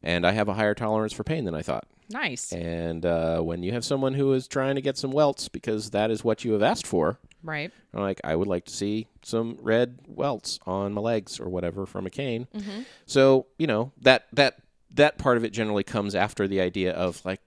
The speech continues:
Speaker 1: "You know what? I've had kind of a really shitty day, and I just
Speaker 2: Mm-hmm.
Speaker 1: need to let go. So I'm just gonna, you know, I'm gonna negotiate a scene that allows me to just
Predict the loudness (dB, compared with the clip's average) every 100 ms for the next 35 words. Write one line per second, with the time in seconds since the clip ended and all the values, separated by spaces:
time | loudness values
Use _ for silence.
0 | -10 -6 -4 -6 -6 -10 -6 -4 -4 -8
1 | -6 -2 -2 2 4 4 0 _ -20 -20
2 | _ _ _ _ -2 2 2 0 -2 -2
3 | -2 0 0 -2 -6 -12 _ -6 -2 -2
4 | -2 -2 -2 -2 -4 -4 -2 -2 -2 -8
5 | -12 -6 0 4 4 4 2 0 0 -2
6 | -4 -4 -2 0 0 -2 -8 -16 -6 -4
7 | -2 -4 -6 -4 -4 -4 -6 -6 -2 -2
8 | 0 -2 -2 -2 -2 -2 -6 -12 -20 -16
9 | -4 0 2 2 2 0 -2 -2 -4 -4
10 | -4 -2 -4 -6